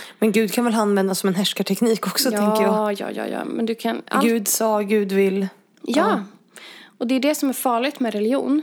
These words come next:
Speaker 1: Mm.
Speaker 2: Eller med all typ av, av, eh, liksom makt. <laughs> Sånt som har maktpotential.
Speaker 1: Mm.
Speaker 2: Eh, det är klart du kan använda det.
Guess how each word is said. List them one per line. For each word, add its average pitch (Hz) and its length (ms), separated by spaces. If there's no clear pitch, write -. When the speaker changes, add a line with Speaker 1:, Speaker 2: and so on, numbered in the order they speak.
Speaker 1:
Mm. 208 220
Speaker 2:
Eller 240 160
med 220 160
all 339 220
typ - 440
av, 196 220
av, 202 340
eh, 196 140
liksom 196 280
makt. - 460
<laughs> - 140
Sånt 226 280
som 214 140
har 202 180
maktpotential. 202 1120
Speaker 1:
Mm. 208 240
Speaker 2:
Eh, 214 440
det 220 60
är - 20
klart 254 200
du 214 60
kan 202 120
använda 190 360
det. 220 300